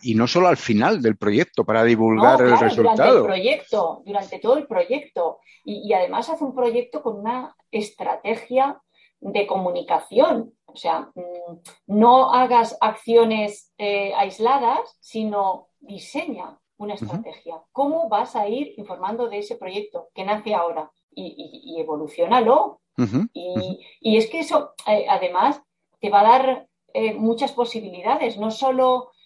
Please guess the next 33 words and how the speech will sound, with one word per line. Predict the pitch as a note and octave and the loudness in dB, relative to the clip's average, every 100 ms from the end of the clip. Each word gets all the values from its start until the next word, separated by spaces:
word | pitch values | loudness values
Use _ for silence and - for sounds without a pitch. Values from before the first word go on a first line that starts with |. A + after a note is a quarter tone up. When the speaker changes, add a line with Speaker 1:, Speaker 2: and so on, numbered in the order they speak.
| _ | _
Speaker 2:
posibilidades | A#3 A3+ A#3+ A3+ A3+ A3 G#3+ G#3 G3 | -4 -4 -4 -4 -2 0 0 0 -6
de, | G#3 G3+ G3 F#3+ F#3+ F#3+ F#3 F#3 - - | -8 -6 -6 -8 -6 -8 -10 -14 -10 -4
de | |
informar | E3 - G3 F#3 F#3 F#3 E3+ - _ _ | -4 0 0 2 4 4 2 -6 _ _
a | G3 | -2
los | F#3+ F#3 | 0 -4
medios | F#3 F#3 F3+ | -6 -4 -4
de | F3+ | -6
comunicación, | E3 D#3+ D#3 D#3 - - C4 F#4 - _ _ _ | -8 -8 -8 -10 -14 0 2 2 -4 _ _ _
sino | - F3+ E3+ E3 - _ _ _ | -12 -8 -4 -4 -6 _ _ _
a | - E3 | -8 -4
otros | F3+ G#3 - D#4+ | -4 -4 -4 -2
actores | - - B3+ A#4 - - - _ | -4 2 4 4 2 -4 -12 _
Speaker 1:
Claro. | - F#2+ F#2 - _ | -6 -6 -6 -18 _
Speaker 2:
a | - | 4
los | G#3+ G#3 | 4 4
que | A3+ | 2
puedes | G3+ G#3 F#3+ F3+ | 4 4 4 0
llegar | F#3+ F3 F#3+ D4 - | -2 2 4 4 2
y | A3+ | -4
que | A3+ | -2
puede | G#3+ F#3+ | -2 -4
ser | G3+ D#3+ | -8 -14
interesante, | D#3 - D3+ G3+ C#4 - F3 - | -12 -12 -8 -4 -4 -2 -2 -2
que | - | -10
te | |
pueden | - F#3 G#3 | -6 -2 -2
abrir | G3 - | -4 -6
puertas | F#3 - G#3 | -8 -8 -12
en | G3 | -12
otros | F3+ - - | -14 -18 -4
foros, | F#3+ B3+ G#3 G3+ | 0 0 -2 -6
que, | F#3 F3+ | -8 -8